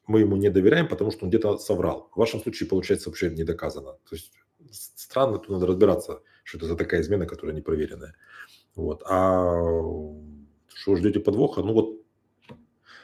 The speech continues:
пока вы ждете подвоха, находитесь в напряжении, вы не получите удовольствия от этих отношений,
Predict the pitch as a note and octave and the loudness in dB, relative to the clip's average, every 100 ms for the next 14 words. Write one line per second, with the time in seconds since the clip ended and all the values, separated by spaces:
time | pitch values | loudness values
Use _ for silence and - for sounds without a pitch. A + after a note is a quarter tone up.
0 | - _ _ - A2+ B2+ G#2+ A#2 - C3 | -20 _ _ 0 6 8 8 6 2 2
1 | - - G#2+ A#2 A2 F#2 F2 A2+ - C3 | 2 2 2 4 2 -2 -4 -2 0 2
2 | D#3+ G2+ A2 G#2+ G#2 G2+ A2+ F2+ F#2 G2+ | 4 4 4 4 4 2 0 2 2 2
3 | F2 E2 D#2+ - - - G#2+ - | -2 -6 -8 -8 -6 -4 -4 -4